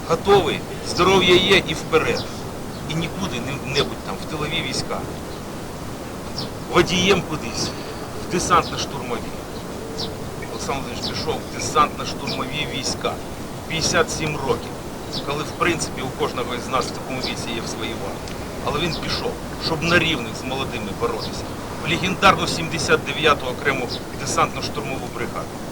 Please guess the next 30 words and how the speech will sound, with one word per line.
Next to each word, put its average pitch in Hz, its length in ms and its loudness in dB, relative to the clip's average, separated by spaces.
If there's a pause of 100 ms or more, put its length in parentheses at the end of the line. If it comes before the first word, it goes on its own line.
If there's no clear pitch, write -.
(300)
І 151 40 4
разом 156 280 2
з - 100 -2
хлопцями 180 600 2
півтора 160 420 6
року 131 320 2 (320)
і 160 80 -2
вчив - 400 -2
їх, - 80 -4 (120)
і 156 60 0
воював, 151 640 4
і 139 80 0
визволяли 143 600 4
і 123 40 -2
Херсонщину, - 680 -2 (220)
і 131 40 -4
Миколаївщину, 151 800 6 (260)
і - 60 -4
боронили 156 500 4
Запоріжжя, 143 720 2 (400)
і 127 60 0
останній 127 500 0
бій 113 120 -4 (1300)
у - 240 -8
Бахмуті. - 560 -6 (260)
Точніше, 117 460 -4
щось 117 300 -6
від 110 120 -6
нього 110 160 -6 (120)
залишилося. - 560 -6